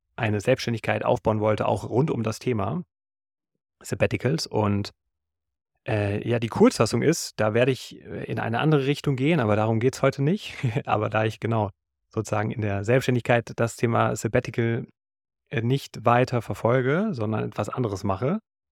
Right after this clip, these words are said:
ist es natürlich nur konsequent, dass ich das im Podcast auch so mache. Und ich habe, ähm, einfach festgestellt, dass, ja, wenn ich mich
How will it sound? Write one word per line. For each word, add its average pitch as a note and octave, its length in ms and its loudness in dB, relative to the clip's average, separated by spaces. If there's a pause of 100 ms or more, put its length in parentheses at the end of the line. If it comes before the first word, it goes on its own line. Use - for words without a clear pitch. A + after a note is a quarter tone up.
(300)
ist A#2 120 2
es A2 120 -4
natürlich A2 340 0
nur A#2+ 220 2
konsequent, G#2+ 580 2
dass F#2+ 120 -2
ich - 40 -12
das G2+ 160 -2
im G#2 60 0
Podcast - 480 -2
auch D3+ 180 2
so - 100 2
mache. A#2 400 4 (1000)
Und A2+ 140 -2
ich G#2+ 100 0
habe, A2 260 0
ähm, G2+ 200 0
einfach G#2 420 -2
festgestellt, A#2 560 -2
dass, G#2 160 -2 (560)
ja, G#2+ 220 0
wenn G#2 100 4
ich G2+ 280 -2 (680)
mich A2+ 460 -2